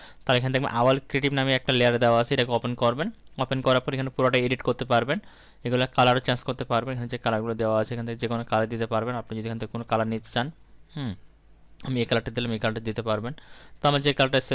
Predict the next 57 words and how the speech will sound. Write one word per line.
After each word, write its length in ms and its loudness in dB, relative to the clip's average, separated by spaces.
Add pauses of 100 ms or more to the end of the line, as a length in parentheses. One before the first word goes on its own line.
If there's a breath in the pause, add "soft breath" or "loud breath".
(100)
দেওয়া 140 6
ছিল 160 0
আমি 120 -4
সেই 120 -2
কালারটা 300 0
রাখলাম 280 0
এখানে। 200 -6 (500 soft breath)
তারপর 300 2
এখান 180 -2
থেকে 180 0
সেই 200 2
শেপগুলো 460 0
যে 100 4
রয়েছে 260 0
শেপের 300 0
কালারগুলো 300 4
এখান 140 -4
থেকে 180 0
চেঞ্জ 220 0
করতে 260 -6
পারবেন, 300 2
এখান 120 -10
থেকে 160 -6
যে 80 -2
কোনো 180 -4
কালার 240 2
দিতে 220 -4
পারবেন। 280 0 (380 soft breath)
ওকে, 160 -2 (540 loud breath)
তারপর 240 0
এখানে 200 0
আওয়াল 240 6
ক্রিয়েটিভ 300 -2
যে 100 -2
টেক্সটটা 320 0
রয়েছে 240 0
এই 100 0
টেক্সটটাকে 400 -2
ক্লিক 220 -2
করে 160 4
এখানে 200 0
আপনি 120 -4 (120)
আপনার 340 2 (380)
যে 120 0
কোনো 100 0 (120)
টেক্সট 220 2
এখানে 200 0
দিতে 240 0
পারবেন। 260 0 (220)
ঠিক 120 -4
আছে, 100 -4
just 160 0
আমি 100 -4
এখানে 220 -4
আপনাদেরকে, 400 -4
আহ, 920 -8
এটা 120 0